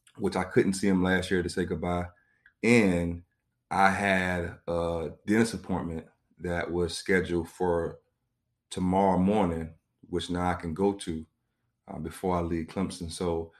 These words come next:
everything is just working out, uh, in, uh, in my favor. So, um,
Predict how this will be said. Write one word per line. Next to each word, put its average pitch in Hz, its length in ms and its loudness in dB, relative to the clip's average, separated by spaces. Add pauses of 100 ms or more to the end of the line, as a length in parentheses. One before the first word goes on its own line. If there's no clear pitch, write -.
(260)
everything 113 420 6
is 92 100 4
just 87 140 -2
working 92 340 2
out, 90 320 0 (140)
uh, 73 220 -10
in, 85 200 -6
uh, 82 380 -6
in 92 120 -2
my 90 160 -2
favor. 82 560 -2 (600)
So, 82 580 -2 (200)
um, - 360 -14